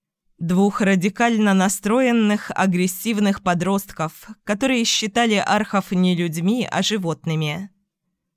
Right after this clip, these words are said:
Но, к счастью, у твоего любовника Баринова обнаружился неуравновешенный сын, и его участие в проекте показалось мне более заманчивым. Цель —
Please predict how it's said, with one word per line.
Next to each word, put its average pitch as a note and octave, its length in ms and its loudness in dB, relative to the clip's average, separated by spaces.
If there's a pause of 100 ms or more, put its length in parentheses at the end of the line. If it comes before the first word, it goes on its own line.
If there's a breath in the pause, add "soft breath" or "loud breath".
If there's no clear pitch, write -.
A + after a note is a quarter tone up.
(160)
Но, G#3 380 4
к - 80 -14
счастью, B3 800 -2
у A#3+ 120 -4
твоего C4+ 400 0
любовника A#3 640 0
Баринова F3 880 0
обнаружился G3 920 2
неуравновешенный F#3+ 1000 2
сын, F#3 460 -4 (540)
и G3+ 80 2
его F#3 560 2
участие F#3 640 -2
в F#3 60 -10
проекте G3 800 -2
показалось C#4 600 -2
мне A3 240 2
более E3+ 400 0
заманчивым. F3 880 -4 (1080)
Цель — F#3+ 500 -2